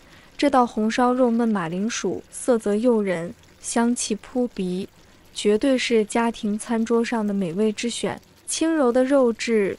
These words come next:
与软烂的马铃薯相结合，让人一口接一口，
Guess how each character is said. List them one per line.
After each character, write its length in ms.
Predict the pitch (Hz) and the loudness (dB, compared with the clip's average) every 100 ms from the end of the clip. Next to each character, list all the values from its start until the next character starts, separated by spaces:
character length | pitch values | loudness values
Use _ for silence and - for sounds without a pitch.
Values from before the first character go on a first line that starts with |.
| - | -4
与 140 | 226 | -2
软 320 | 240 226 180 | 2 2 2
烂 180 | 208 233 | 0 0
的 80 | 226 | 0
马 180 | 214 165 | -2 -2
铃 220 | 185 233 | -2 -4
薯 180 | - 180 | -2 -4
相 300 | - 240 247 | -2 0 0
结 220 | 208 208 | 0 -2
合， 400 | - 180 170 202 - - - - | -4 -6 -4 -6 -12 -20 -20 -6
让 180 | 262 247 | 0 2
人 160 | 247 285 | 2 0
一 80 | |
口 220 | 294 - 180 | -2 -4 -6
接 320 | - 277 302 | 0 2 2
一 80 | 269 | 0
口， 340 | - 214 | -4 -10